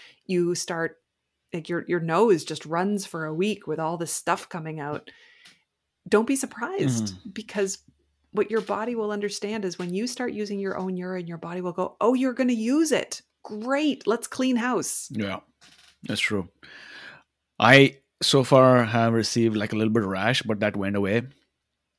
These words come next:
Speaker 2: Sometimes when I have it in the morning, I, I get a little bit diarrhea. I'm not sure if that's, that's
Speaker 1: Mm-hmm.
Speaker 2: typical. Uh, but
Speaker 1: Yep,
Speaker 2: overall, my
Speaker 1: normal.
Speaker 2: body is welcomed it. It's accepting it. Uh, and I, like,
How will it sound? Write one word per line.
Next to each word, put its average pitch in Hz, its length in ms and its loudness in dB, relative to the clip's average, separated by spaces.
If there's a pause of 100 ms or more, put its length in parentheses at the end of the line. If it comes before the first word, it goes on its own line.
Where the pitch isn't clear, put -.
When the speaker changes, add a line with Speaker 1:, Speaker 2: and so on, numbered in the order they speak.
Speaker 2:
Sometimes 104 400 -2
when 101 120 -4
I 95 60 -6
have 95 220 -4
it 98 120 -4
in 98 80 -4
the 98 40 -4
morning, 95 360 -6
I, 92 160 -8 (160)
I 101 40 -16
get 101 140 -10
a - 20 -6
little 101 160 -4
bit 92 160 -8
diarrhea. 95 640 -6 (140)
I'm 95 120 -8
not 101 140 -4
sure 98 180 -6
if 92 120 -10
that's, - 500 -12
that's 180 200 -2
Speaker 1:
Mm-hmm. 208 80 -2
Speaker 2:
typical. 107 460 -4 (720)
Uh, 85 440 -6
but 107 380 -2
Speaker 1:
Yep, 147 120 4
Speaker 2:
overall, 127 320 6
my 123 100 4
Speaker 1:
normal. 98 180 0
Speaker 2:
body 107 260 2
is - 460 -4 (260)
welcomed 110 440 0
it. 117 160 -2
It's - 220 -10
accepting 101 540 -6
it. 98 200 -8 (1040)
Uh, 104 480 -4
and 120 100 -8
I, 117 120 -2 (400)
like, 127 240 2